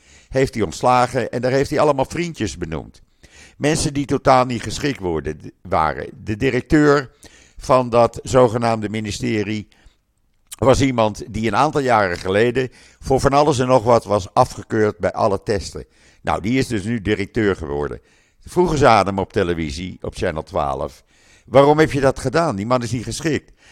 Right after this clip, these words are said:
"Jawel, ik kan die man vertrouwen. Het is een hele goede vriend van me. En dan heeft hij een goede baan en, eh, zit hij ook weer onder de pannen." Ja, sorry, als het op deze manier gaat, mensen, waar is dit land dan naartoe aan het afglijden?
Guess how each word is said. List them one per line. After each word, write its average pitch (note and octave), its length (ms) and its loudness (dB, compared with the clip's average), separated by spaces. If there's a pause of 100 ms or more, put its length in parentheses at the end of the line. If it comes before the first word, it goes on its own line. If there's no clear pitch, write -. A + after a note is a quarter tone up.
(100)
"Jawel, A#2+ 460 6
ik A#2 120 -4
kan A#2 160 4
die G#2 100 -4
man G2 160 0
vertrouwen. G#2+ 460 4
Het G2 80 -2
is E2+ 120 -8
een F#2+ 60 -4
hele C#3 280 2
goede G2+ 300 -2
vriend A#2 300 -6
van G#2 200 0
me. F#2 180 -4 (320)
En G#2 120 -6
dan G2+ 120 0
heeft G2+ 200 0
hij G2 80 -4
een E2 60 -6
goede F2+ 280 -2
baan F2 400 4
en, D#2+ 440 -4
eh, D#2+ 320 -2
zit - 280 -6
hij G2 140 -4
ook A2+ 180 2
weer G2+ 180 -2
onder E2+ 260 -2
de D#2+ 80 -4
pannen." D2+ 340 -2 (320)
Ja, D2+ 260 -4 (120)
sorry, D#2 540 -6
als D2 140 -10
het C#2+ 140 -12
op C2 140 -14
deze B2 320 0
manier G2+ 300 -4
gaat, D#2+ 280 -6
mensen, C#2+ 440 -10 (480)
waar F#2 460 0
is G#2+ 220 -6
dit F#2+ 280 -4
land F#2 300 -4
dan F2+ 420 -6
naartoe E2+ 760 -8
aan D#2 120 -6
het D2 160 -10
afglijden? C#2+ 680 -4